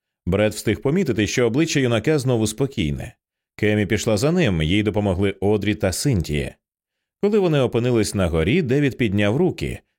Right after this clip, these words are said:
Кемі впала в його обійми, навіть не схопившись для страхування за паркан. Бред подумав, що тоді вона, можливо, мріяла про падіння на землю.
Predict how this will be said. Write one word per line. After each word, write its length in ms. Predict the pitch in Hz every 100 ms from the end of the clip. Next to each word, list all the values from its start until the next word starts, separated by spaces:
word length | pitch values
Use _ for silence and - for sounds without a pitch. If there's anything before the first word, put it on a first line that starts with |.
| _
Кемі 320 | - 104 104
впала 360 | 90 - 98 98
в 80 | 95
його 220 | 90 90
обійми, 520 | 76 76 123 151 117
навіть 400 | 101 117 113 107
не 220 | 110 110 95
схопившись 680 | - 95 127 147 - 127
для 280 | 92 95 107
страхування 640 | - 95 101 90 101 95 85
за 120 | 85
паркан. 480 | 82 76 71 60 - _ _ _ _ _
Бред 280 | 98 110 110
подумав, 340 | 135 185 160
що 160 | - 135
тоді 240 | 131 131
вона, 220 | 180 165 156
можливо, 420 | 139 117 156 147
мріяла 400 | 123 139 139 131
про 180 | 117 117
падіння 440 | 107 95 98 92
на 120 | 95
землю. 360 | 92 95 69